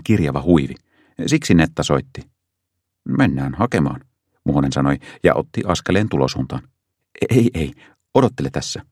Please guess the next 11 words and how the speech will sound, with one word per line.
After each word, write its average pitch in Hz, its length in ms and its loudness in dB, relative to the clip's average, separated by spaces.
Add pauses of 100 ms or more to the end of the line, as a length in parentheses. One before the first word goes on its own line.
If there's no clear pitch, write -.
(420)
Netta 90 260 2
lähti 76 240 0
jo 92 80 2
peräämme. 67 440 -2 (480)
Menen 139 200 6
vastaan 131 400 0
ja 71 100 0 (140)
tulen 98 240 6
pian", 67 200 -4 (580)
Ellen 65 240 -4
sanoi 65 200 -4